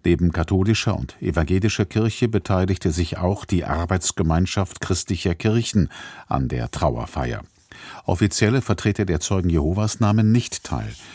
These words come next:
Sie würdigten das ökumenische Gedenken aber und wollen am kommenden Wochenende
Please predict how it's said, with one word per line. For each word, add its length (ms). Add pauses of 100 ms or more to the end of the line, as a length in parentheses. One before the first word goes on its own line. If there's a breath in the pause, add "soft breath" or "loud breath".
(140 loud breath)
Sie 180
würdigten 640
das 240
ökumenische 720
Gedenken 420
aber 380 (340 loud breath)
und 220
wollen 300
am 260
kommenden 420
Wochenende 680